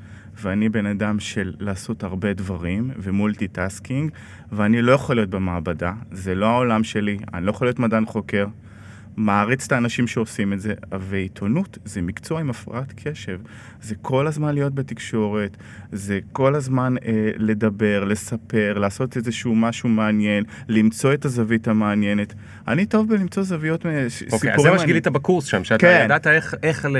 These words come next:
Speaker 2: לתקוף את הסיפור.
Speaker 1: כן,
Speaker 2: אגב
Speaker 1: וגיליתי שגם אני טוב בזה, זאת אומרת, אתה צריך כאילו, עזוב מעניין, אתה... מה זה קריירה של בן אדם? שכאילו, בסדר, שיעניין אותך, ברור, אבל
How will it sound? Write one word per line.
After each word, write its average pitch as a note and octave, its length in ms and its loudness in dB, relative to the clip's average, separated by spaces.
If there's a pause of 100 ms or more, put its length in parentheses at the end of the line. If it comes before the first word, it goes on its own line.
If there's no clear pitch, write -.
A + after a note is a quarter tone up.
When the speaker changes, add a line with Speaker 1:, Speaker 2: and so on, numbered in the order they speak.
(120)
Speaker 2:
לתקוף C3 300 0
את A2 80 -10
הסיפור. - 420 -4 (300)
Speaker 1:
כן, C#3+ 240 8 (160)
Speaker 2:
אגב C#3 160 6
Speaker 1:
וגיליתי G3+ 280 8
שגם G3+ 260 4
אני F#3 140 4
טוב A3 320 4
בזה, D3 200 4
זאת - 100 -6
אומרת, C#3 200 2
אתה C#3 160 -4
צריך - 240 -2
כאילו, F#3+ 240 4 (180)
עזוב F3 260 6
מעניין, F#3 420 2
אתה... A#2 200 2 (640)
מה G#3+ 180 6
זה C4+ 120 -2
קריירה A2 380 2
של A#2+ 140 -2
בן F#2+ 160 0
אדם? G#2 160 -4 (680)
שכאילו, G#3+ 560 4
בסדר, G3 320 2
שיעניין C3 600 4
אותך, B2 280 2
ברור, C3 400 6
אבל A2 200 2